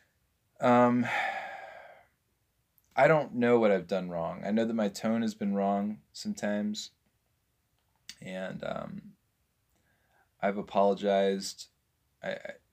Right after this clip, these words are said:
yeah, I think, you know, on several of these podcasts,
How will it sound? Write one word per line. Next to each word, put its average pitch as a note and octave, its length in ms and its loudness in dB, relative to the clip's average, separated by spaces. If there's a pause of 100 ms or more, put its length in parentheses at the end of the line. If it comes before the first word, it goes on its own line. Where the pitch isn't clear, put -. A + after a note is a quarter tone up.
(100)
yeah, E2+ 160 -10
I E2 60 -8
think, - 440 -6 (120)
you G2+ 100 -8
know, F2 320 -8
on G2 220 -10
several G2+ 400 -4
of E2 60 -10
these F2 200 -8
podcasts, F2 880 -4